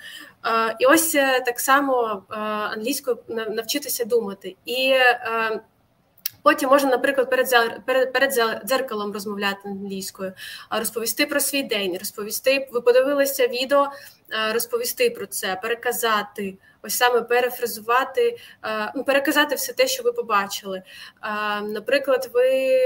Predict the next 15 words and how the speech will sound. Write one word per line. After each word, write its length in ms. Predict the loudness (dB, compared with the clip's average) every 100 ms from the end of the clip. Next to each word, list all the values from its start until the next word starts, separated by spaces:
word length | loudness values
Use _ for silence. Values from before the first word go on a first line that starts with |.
| 2 0
почитали 460 | -4 -2 0 2
якусь 260 | 0 -2 -6
статтю, 540 | -6 -10 -4 -4 -4 -8
або 220 | 2 4
якщо 360 | 4 2 -2 0
ви 380 | 0 -2 -4
вчитеся, 720 | -8 -10 -6 -6 -6 -6 -8 -8
можна 300 | -8 -6 -6
погуглити 600 | -6 -8 -4 -2 -2 -4 -6
цю 160 | -8
статтю 400 | -8 -10 -6 -2
англійською 540 | 0 -2 -6 -8 -8 -8
мовою, 400 | -4 -2 -2 -6
прочитати, 680 | -8 -10 -8 -2 -2 -2 -4
виділити, 600 | -2 0 2 2 -2